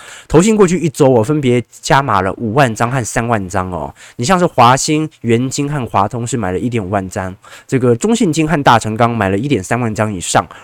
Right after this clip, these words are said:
龙钢、新光钢、世纪钢哦，买了大概有九千张、八千张哦，所以，呃，你看到也是很明显的迹象哦，就是随着钢铁报价的上扬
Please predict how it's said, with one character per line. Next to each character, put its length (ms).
龙 320
钢、 200
新 300
光 180
钢、 220
世 220
纪 120
钢 200
哦， 200
买 200
了 60
大 120
概 100
有 160
九 240
千 260
张、 220
八 220
千 240
张 280
哦， 120
所 120
以， 140
呃， 280
你 100
看 140
到 80
也 80
是 220
很 100
明 160
显 180
的 80
迹 200
象 260
哦， 20
就 120
是 80
随 180
着 100
钢 200
铁 160
报 200
价 140
的 80
上 260
扬 240